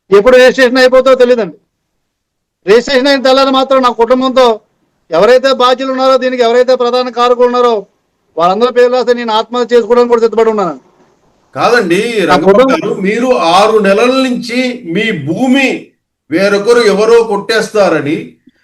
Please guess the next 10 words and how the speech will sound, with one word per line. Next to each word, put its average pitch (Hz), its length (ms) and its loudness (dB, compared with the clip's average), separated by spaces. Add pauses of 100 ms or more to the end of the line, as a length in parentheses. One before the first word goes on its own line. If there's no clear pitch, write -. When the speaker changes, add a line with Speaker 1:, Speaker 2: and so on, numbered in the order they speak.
(840)
Speaker 2:
ఉండి 226 320 0 (600)
రిజిస్టర్ 214 420 -2 (100)
ఆఫీసులోనే 196 680 -2 (1300)
ఆరు 165 220 0
నెలలుగా 196 420 -2
మీరు 170 140 -2
అక్కడ 135 220 -12
ఉన్నారంటే 139 480 -6 (560)
మీడియా 226 380 0 (140)
మిమ్మల్ని 214 360 2